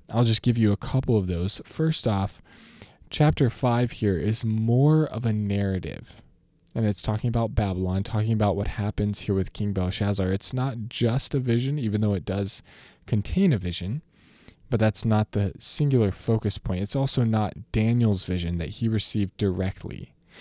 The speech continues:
So that's a difference. That's what chapter seven and eight both are.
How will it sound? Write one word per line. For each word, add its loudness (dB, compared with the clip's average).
So 2
that's 6
a 2
difference. -2
That's 0
what 2
chapter 2
seven 2
and 2
eight 0
both 2
are. -4